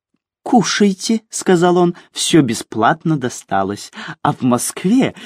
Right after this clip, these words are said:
безумных денег стоит". Гражданин-мальчик Каин шёл по коридору к центральному пульту управления,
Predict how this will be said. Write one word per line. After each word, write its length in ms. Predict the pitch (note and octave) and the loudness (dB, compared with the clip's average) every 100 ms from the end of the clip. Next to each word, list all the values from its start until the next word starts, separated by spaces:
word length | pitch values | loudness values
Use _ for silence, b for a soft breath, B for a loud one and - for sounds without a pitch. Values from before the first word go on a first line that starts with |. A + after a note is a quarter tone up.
| F#3+ E3+ | -10 -8
безумных 1040 | B2+ D3 D3+ B2 E3+ A3+ G3 F#3+ F3 D#3 | -2 4 4 6 4 4 2 4 4 2
денег 460 | A#2+ A#2 G2+ G#2 - | 2 2 2 0 -8
стоит". 680 | - - A#2 G#2 G#2 - _ _ _ _ _ _ _ _ _ _ | -14 -6 -4 -2 -4 -10 _ _ _ _ _ _ _ _ _ _
Гражданин-мальчик 1040 | - A2 C3+ A2 C3 C3 A#2+ A#2 A2 G#2+ - | -6 0 0 2 4 4 4 4 2 -4 -4
Каин 420 | F3 G3 F#3+ F3+ b b | 0 2 2 0 b b
шёл 280 | - - D3+ | -6 2 2
по 120 | D3 | 2
коридору 440 | B2 B2 G#2 C#3+ C3 | 0 2 4 2 2
к 60 | |
центральному 600 | - A#2 A2 B2+ A#2+ A#2 | -2 -4 -2 0 2 0
пульту 300 | G#2 B2 A2 | 0 -2 -2
управления, 720 | G#2+ A2 G#2+ G#2 F#2 E2+ D#2+ | -4 -2 -2 -2 -2 -6 -14